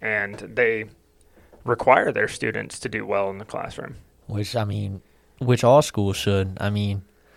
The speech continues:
Speaker 2: we're coming to, uh, as Division three athletes, we're coming to college for an education, and then
Speaker 1: Yeah.
Speaker 2: it's our sport. So, yeah, pride yourself with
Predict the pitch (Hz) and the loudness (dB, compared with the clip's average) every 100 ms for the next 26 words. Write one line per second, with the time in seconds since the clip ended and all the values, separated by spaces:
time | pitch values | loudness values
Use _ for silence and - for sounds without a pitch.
0 | - _ _ - 131 131 156 147 127 98 | -20 _ _ -4 -2 0 -2 2 0 0
1 | _ _ _ _ _ _ _ _ _ _ | _ _ _ _ _ _ _ _ _ _
2 | _ _ - 143 127 131 107 120 175 196 | _ _ 2 4 8 6 6 6 8 6
3 | 147 - 123 101 98 - 120 127 - - | 4 4 4 6 4 2 -2 -2 -6 -12
4 | _ _ _ _ - 139 175 151 110 - | _ _ _ _ 0 2 4 4 2 6
5 | 117 107 104 - - 120 110 101 92 92 | 6 8 4 -2 -2 2 4 2 -2 -2
6 | 90 87 - 87 - _ - - - 107 | 0 0 -2 -10 -14 _ -20 -20 -4 -2
7 | 107 123 127 131 107 - - - - 98 | 2 6 6 6 2 0 -4 -4 2 2
8 | - - 87 82 - - 98 90 90 92 | 2 -2 -2 -2 -6 -4 -2 -2 -2 -2
9 | 85 - - - 73 98 - 120 135 143 | -4 -8 -20 -16 -14 -8 2 4 4 2
10 | - 120 117 - 113 104 - | 0 0 0 0 0 0 -6